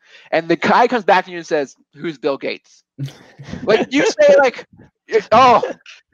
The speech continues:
Speaker 1: hired." Here's, <laughs> here's the most, one of the most coveted journalism positions in the entire u-, universe.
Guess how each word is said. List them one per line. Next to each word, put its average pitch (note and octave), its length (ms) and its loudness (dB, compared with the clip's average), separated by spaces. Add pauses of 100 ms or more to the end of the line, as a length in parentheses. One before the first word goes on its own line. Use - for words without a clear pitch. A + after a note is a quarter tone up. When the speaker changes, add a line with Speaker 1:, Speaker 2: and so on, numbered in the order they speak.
Speaker 1:
hired." C#4 520 4 (600)
Here's, - 320 2
<laughs> - 760 -6
here's E4 180 2
the C#4+ 180 -6
most, - 180 -12
one A3+ 120 -2
of B3 60 -6
the B3 60 -8
most A#3 180 0
coveted C4 480 -2 (380)
journalism A3 520 -4
positions G3+ 500 -4
in F3+ 80 -20
the E3+ 80 -12
entire G3+ 440 -2
u-, F#3 220 -6
universe. D#3 640 -10